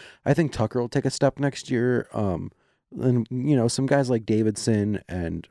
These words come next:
Middendorf and people like that are, they are goal scorers, so to speak, but they're not, like, the guys that are gonna carry an offense, um, especially in the Big Ten. So the way they're gonna have to set their lineup up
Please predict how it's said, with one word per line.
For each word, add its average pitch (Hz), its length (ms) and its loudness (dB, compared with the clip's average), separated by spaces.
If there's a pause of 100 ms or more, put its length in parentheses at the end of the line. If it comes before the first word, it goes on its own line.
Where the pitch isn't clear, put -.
Middendorf 101 680 -2
and 101 160 -6
people 95 220 -4
like 78 160 -8
that 98 240 -4 (520)
are, 127 260 2
they 143 220 2
are 147 300 2 (320)
goal 110 220 2
scorers, 107 840 0
so - 240 -6
to 135 120 -4
speak, - 320 -4
but 131 160 0
they're 120 100 2
not, 113 260 2
like, 98 360 -4 (600)
the 120 160 0
guys 113 300 2
that 101 80 0
are 92 40 -4
gonna 87 180 -2
carry 98 300 -2
an 90 80 -6
offense, - 680 -12 (120)
um, 82 420 -10
especially 92 320 -6
in 76 40 -6
the 78 80 -10
Big 76 140 -12
Ten. - 260 -14 (1120)
So 127 360 2
the 117 160 0
way 151 200 4
they're 160 100 0
gonna 139 140 2
have 117 180 0
to 107 60 -8
set - 200 -2
their 104 120 0
lineup 113 440 0
up - 280 -8